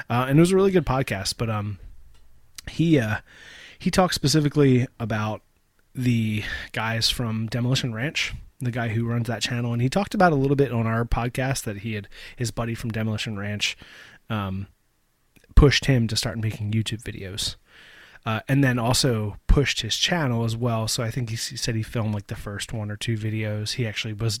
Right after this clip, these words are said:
holding the camera and doing it, and then, you know, propped him on his, you know, shouted him out on his channel. He's got over ten million subscribers now.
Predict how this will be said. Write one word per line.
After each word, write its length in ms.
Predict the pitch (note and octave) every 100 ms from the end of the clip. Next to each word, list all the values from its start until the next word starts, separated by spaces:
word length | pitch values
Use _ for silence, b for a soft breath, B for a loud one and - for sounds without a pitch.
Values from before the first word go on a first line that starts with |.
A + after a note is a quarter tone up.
| -
holding 320 | - C#3+ C3+
the 60 | A2+
camera 280 | A#2+ A2+ A2
and 80 | A2
doing 240 | B2 A#2
it, 140 | A#2
and 100 | A2+
then, 180 | A2 G#2+ B B B _
you 100 | A2
know, 160 | G2+ -
propped 380 | - A#2 G#2+ -
him 160 | A#2 A2
on 160 | G#2+
his, 220 | G#2+ G#2 G#2+ - B B B
you 80 | A2+
know, 40 | G#2+
shouted 380 | - C3 B2
him 80 | A#2+
out 160 | G2+ G2+
on 80 | G2+
his 200 | C3+ B2+
channel. 360 | A#2 G2+ G#2 - B B B
He's 180 | F3+ D#3
got 220 | A#2 G#2+ - _ - _
over 220 | B2+ A2 G#2
ten 220 | A#2 G#2
million 200 | G#2 G2+
subscribers 600 | - - G#2 G2+ G2+ -
now. 240 | F2 E2+